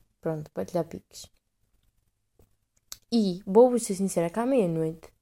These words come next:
fiquei um pouco emocionada, porque só quando bateu a meia-noite, tipo, eu vi TikToks de gajos assim, "Vou ter saudades deste ano", não sei o quê, e estava tipo, "Gente, tipo, como é que tu tens saudades de um ano,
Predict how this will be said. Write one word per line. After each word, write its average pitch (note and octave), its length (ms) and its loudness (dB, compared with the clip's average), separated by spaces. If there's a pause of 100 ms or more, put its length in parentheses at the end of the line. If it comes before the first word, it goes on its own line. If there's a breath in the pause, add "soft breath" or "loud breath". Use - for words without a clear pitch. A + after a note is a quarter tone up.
(420)
fiquei - 220 -2
um A#3+ 100 2
pouco A#3+ 220 2
emocionada, G3 920 -2 (100)
porque A3 560 0
só C4+ 240 4
quando C#4 260 4
bateu B3 240 4
a - 20 8
meia-noite, F#3+ 800 -2 (360)
tipo, - 200 0 (320 loud breath)
eu B3+ 120 6
vi D4+ 320 2
TikToks A3 460 2
de G#3+ 60 2
gajos G#3 260 2
assim, G3 300 -4 (240 loud breath)
"Vou A#3+ 120 0
ter A#3+ 100 0
saudades A#3 400 -2
deste A3+ 260 -2
ano", A3 160 2
não G#3+ 60 -2
sei G#3+ 140 -6
o - 40 -20
quê, G3 100 -12
e F#3+ 60 -6
estava G3 160 0
tipo, D#3+ 200 -8
"Gente, D#3 260 -4
tipo, - 300 -12
como E3+ 180 -6
é E3+ 40 -4
que E3+ 120 -10
tu - 160 -12
tens F3 180 -2
saudades F#3 280 -2
de G3+ 60 -2
um G#3+ 120 2
ano, E3 260 -4